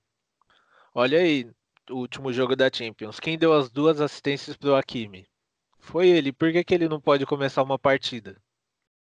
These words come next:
Não, não dá pra entender isso. Então,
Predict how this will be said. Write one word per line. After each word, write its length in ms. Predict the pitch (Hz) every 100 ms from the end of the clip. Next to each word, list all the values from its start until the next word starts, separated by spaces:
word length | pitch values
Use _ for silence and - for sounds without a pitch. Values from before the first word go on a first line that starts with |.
| _ _ _ _ _ _ _ _ _ _
Não, 520 | 123 120 131 139 147
não 280 | 139 143 139
dá 160 | 139 143
pra 140 | 156
entender 460 | 147 139 135 123 120
isso. 440 | 113 117 - 131
Então, 760 | 117 110 120 120 135 147 147